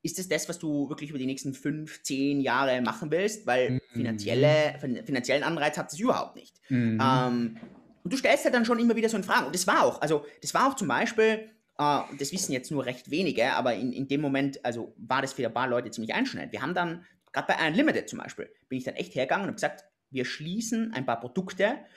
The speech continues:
Speaker 1: wo ich dann auch ganz, ganz, ganz viel Geld proaktiv den Leuten zurückbezahlt hab, weil wir die Produkte geschlossen haben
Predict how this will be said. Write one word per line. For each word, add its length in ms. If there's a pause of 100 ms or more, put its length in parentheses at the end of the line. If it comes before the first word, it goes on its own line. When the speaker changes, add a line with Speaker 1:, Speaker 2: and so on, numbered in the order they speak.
(160)
Speaker 1:
wo 140
ich 80
dann 120
auch 380 (540)
ganz, 260
ganz, 120
ganz 220
viel 220
Geld 400
proaktiv 680
den 80
Leuten 240
zurückbezahlt 680
hab, 160
weil 140
wir 60
die 80
Produkte 380
geschlossen 420
haben 400